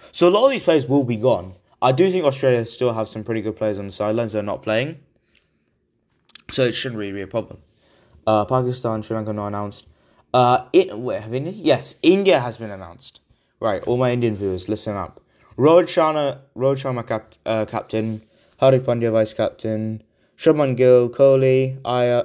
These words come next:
Shreyas Iyer, K L Rahul, Jadeja, Thakur, Bumrah,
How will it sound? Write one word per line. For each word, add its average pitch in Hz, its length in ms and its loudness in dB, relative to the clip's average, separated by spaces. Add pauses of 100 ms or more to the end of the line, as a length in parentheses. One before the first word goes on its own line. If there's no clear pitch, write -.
(100)
Shreyas 127 340 4
Iyer, 117 340 2 (440)
K 143 100 2
L 131 160 4
Rahul, 120 560 -2
Jadeja, 117 720 -2 (840)
Thakur, 117 640 0 (200)
Bumrah, 117 580 0